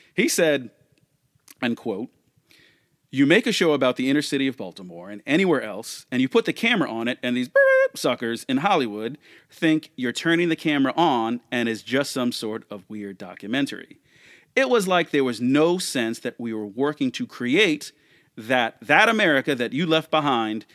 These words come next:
is deserving of as much attention and craft like that as the other America." So, speaking of craft,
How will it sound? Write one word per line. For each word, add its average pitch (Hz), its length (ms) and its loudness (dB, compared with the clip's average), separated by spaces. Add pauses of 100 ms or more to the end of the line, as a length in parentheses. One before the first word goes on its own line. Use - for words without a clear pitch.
(200)
is 120 160 -4
deserving 131 640 0
of 113 160 -8
as 107 160 -8
much 123 300 -2
attention 117 640 -6 (260)
and 110 140 -10
craft 135 580 0 (100)
like 165 280 -2
that 110 300 -6 (140)
as 113 340 -6
the 113 280 -12
other 101 380 -14 (320)
America." 113 580 -4 (1120)
So, 135 380 -2 (440)
speaking 247 480 0
of 143 100 2
craft, 104 720 -6